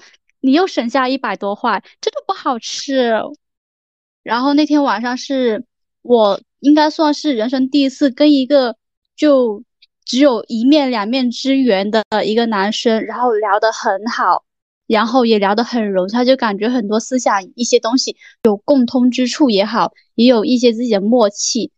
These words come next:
哎呀，就那天晚上真的很开心，很开心。那天晚上我觉得，天啊，就是我一个月以来跟一个比较陌生男人聊那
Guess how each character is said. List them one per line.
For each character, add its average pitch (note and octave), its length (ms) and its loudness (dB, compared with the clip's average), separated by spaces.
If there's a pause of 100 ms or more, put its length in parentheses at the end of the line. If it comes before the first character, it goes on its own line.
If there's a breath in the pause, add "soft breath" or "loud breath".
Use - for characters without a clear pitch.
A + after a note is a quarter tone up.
(120)
哎 A#3+ 100 -2
呀， A3 100 0
就 C4+ 140 2
那 C#4 100 6
天 C#4 120 4
晚 G#3+ 100 0
上 A3+ 100 0
真 B3+ 120 -2
的 C4+ 60 2
很 A#3 300 0
开 G#3+ 260 -2
心， B3 220 2
很 G#3 140 2
开 G3+ 200 0
心。 G#3 200 -12
那 C4 80 -4
天 D4+ 120 4
晚 A3 160 0
上 B3 200 0 (300)
我 C4 100 2
觉 A#3+ 160 4
得， B3+ 180 0 (340)
天 D#4+ 260 4
啊， A3 200 -2 (120)
就 E4 140 2
是 D#4 160 2
我 C4 180 4
一 A3+ 100 0
个 D#4 120 4
月 D#4 200 6
以 B3+ 140 2
来 G3+ 400 -2
跟 D#4+ 220 4
一 B3 100 2
个 B3 260 2 (400)
比 A#3+ 100 0
较 C#4 160 0
陌 F4 220 2
生 D4 160 2
男 B3 160 -2
人 C#4 220 -2
聊 B3+ 240 0
那 D4+ 200 4